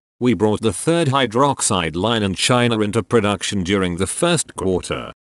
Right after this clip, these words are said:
taking total annual capacity in China to over thirteen thousand tons. In Argentina,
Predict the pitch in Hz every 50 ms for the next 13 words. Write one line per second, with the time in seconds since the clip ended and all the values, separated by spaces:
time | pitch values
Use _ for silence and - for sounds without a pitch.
0 | _ - - 190 190 151 180 175 160 131 - 156 143 127 - 120 110 110 107 117
1 | 113 107 104 101 95 85 - 104 85 - 101 95 87 - - 104 - 92 82 80
2 | 80 85 - - 170 175 180 170 - - 120 101 98 98 92 95 90 - - -
3 | 160 147 139 - - 143 131 123 123 107 - - 165 160 156 143 113 135 131 117
4 | - 95 95 - 76 69 67 64 62 - - - - - - _ _ _ _ -
5 | 110 107 127 156 151 117 101 113 107 98 - 131 127 107 90 78 67 64 60